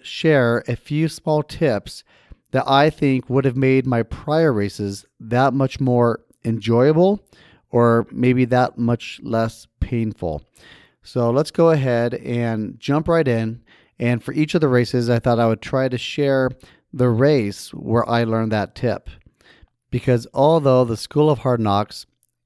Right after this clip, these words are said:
can be a great way to learn a lesson, other times it's great to learn from someone else's mistakes so you don't have to. So I, I think it was about two years ago,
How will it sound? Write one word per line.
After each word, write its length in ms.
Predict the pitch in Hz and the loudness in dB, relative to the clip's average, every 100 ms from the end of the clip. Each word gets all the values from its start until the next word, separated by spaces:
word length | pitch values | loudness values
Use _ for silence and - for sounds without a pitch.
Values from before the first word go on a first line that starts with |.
| - | -8
can 160 | 117 | -4
be 140 | 110 110 | -2 -2
a 80 | 101 | -2
great 380 | 104 110 123 | -6 -2 -2
way 340 | 117 113 113 113 | -2 0 0 -2
to 140 | - | -6
learn 300 | 104 107 110 | -6 -4 -4
a 60 | 104 | -4
lesson, 520 | 98 92 - 90 92 _ _ _ _ _ | -6 -8 -10 -12 -14 _ _ _ _ _
other 300 | 127 135 139 | 0 2 2
times 480 | - 117 113 110 104 | -2 -2 -2 -4 -6
it's 200 | 110 107 | -12 -14
great 420 | - 113 113 123 | -8 -2 -2 -4
to 140 | - 110 | -8 -6
learn 240 | 113 113 | -4 -6
from 180 | 110 101 | -8 -10
someone 320 | - 110 110 | -6 -6 -4
else's 300 | 107 110 107 | -4 -6 -8
mistakes 680 | 107 - 98 90 87 - - _ _ _ _ | -8 -6 -6 -6 -10 -18 -20 _ _ _ _
so 200 | - 110 | -6 -6
you 500 | 101 104 110 110 110 | -4 -4 -2 0 -2
don't 320 | 107 104 101 | -2 -4 -6
have 320 | - 87 85 - | -8 -8 -8 -10
to. 280 | 87 80 - _ _ - | -12 -12 -14 _ _ -6
So 220 | - 147 | 2 4
I, 180 | 147 139 - 143 | 4 0 -6 -4
I 60 | 131 | 0
think 220 | 190 202 | 2 4
it 40 | |
was 140 | 170 120 | 2 4
about 300 | 127 120 - | 2 0 0
two 140 | 190 | 2
years 300 | 180 135 113 | 4 2 2
ago, 400 | 110 110 104 | 0 2 2